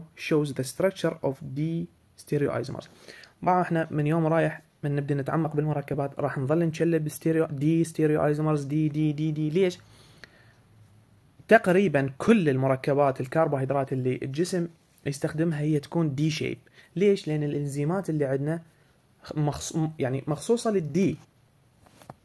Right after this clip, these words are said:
carbohydrates. Of all the aldoses and ketoses having three to six carbon atoms. يعني على المونو ساكرايد. هذا شو يقول لك؟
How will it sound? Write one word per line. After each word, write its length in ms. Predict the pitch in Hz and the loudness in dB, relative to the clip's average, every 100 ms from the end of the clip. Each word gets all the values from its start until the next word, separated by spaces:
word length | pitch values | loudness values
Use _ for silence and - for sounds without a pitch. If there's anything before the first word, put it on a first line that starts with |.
| _ _ _ - | _ _ _ -2
carbohydrates. 520 | 135 120 113 - - - - - _ _ _ _ _ _ _ _ _ - - - - | -2 -2 -6 -10 -14 -20 -20 -20 _ _ _ _ _ _ _ _ _ -20 -20 -8 -2
Of 60 | 147 - - _ 170 | -2 -2 -20 _ 6
all 180 | 185 165 | 6 6
the 80 | |
aldoses 420 | - 151 170 160 156 | 4 6 4 4 0
and 160 | 147 | -2
ketoses 420 | 135 135 147 143 139 | -2 -2 -2 -2 -2
having 400 | 139 139 139 135 | -4 -4 -4 -4
three 280 | - 160 160 | -2 -2 -2
to 60 | 131 | -6
six 260 | - 151 | -8 -10
carbon 420 | - 135 143 151 143 | -6 -6 -4 -6 -8
atoms. 300 | 127 - - _ _ _ _ _ - | -14 -20 -20 _ _ _ _ _ 0
يعني 240 | 156 147 | 2 2
على 140 | 123 | 2
المونو 640 | 135 135 165 180 185 196 208 - _ _ _ _ _ _ _ _ _ _ _ - _ | 4 4 4 4 4 2 0 -10 _ _ _ _ _ _ _ _ _ _ _ -20 _
ساكرايد. 480 | - 131 - 57 - - _ | -8 -6 -4 -8 -10 -16 _
هذا 180 | - 185 | 0 2
شو 120 | 180 | 4
يقول 180 | 185 139 | 2 2
لك؟ 200 | 139 139 | 2 -2